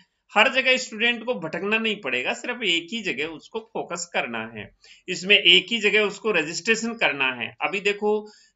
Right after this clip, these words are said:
जिन जिन कैंडिडेट्स को, जैसे जो प्राइवेट में एडमिशन लेना पड़ता है जिन स्टूडेंट को, पांच जगह या छह जगह या सात जगह उनको रजिस्ट्रेशन करना पड़ता है ओपन स्टेट्स में,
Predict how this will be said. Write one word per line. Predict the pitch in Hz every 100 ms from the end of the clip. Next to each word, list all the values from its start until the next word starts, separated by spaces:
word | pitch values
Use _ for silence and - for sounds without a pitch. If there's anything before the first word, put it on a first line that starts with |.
| 131
जिन | 147 208
जिन | 220 240
कैंडिडेट्स | 240 208 185 180 196 185 -
को, | 175 135
जैसे | 147 160 190
जो | 196
प्राइवेट | 196 175 156 156 185
में | 202 214
एडमिशन | 190 170 185 175 196
लेना | 175 165
पड़ता | 185 160 - 165
है | 147 139
जिन | 139 147
स्टूडेंट | 143 - 127 127 123
को, | - 151
पांच | - 160 185 190
जगह | 165 175
या | 180 175 175
छह | - 175 180
जगह | 175 165
या | 170 170
सात | 165 160 156 -
जगह | 170 170 170 170 - - _
उनको | 175 196 175 190 175 - _
रजिस्ट्रेशन | 151 165 - 202 202 190
करना | 180 165 180
पड़ता | 180 170 - 175
है | 165 -
ओपन | 151 147 185 180
स्टेट्स | 180 180 170 -
में, | 175 170 165